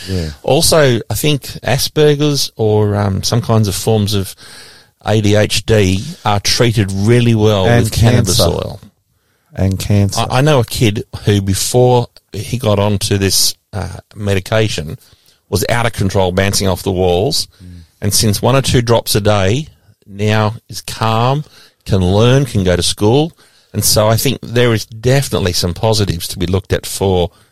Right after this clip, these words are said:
Speaker 2: for the non-brain bending C B D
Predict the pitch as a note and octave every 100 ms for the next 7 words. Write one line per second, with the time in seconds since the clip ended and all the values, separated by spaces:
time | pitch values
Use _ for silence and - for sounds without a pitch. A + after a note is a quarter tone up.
0 | _ _ _ _ - G#2+ G2 F2+ G2 G#2+
1 | B2+ A#2+ G2 G2 G#2 G2 F2+ F2+ F2 F2+
2 | F2 - - - - F#2+ F2+ F2 F2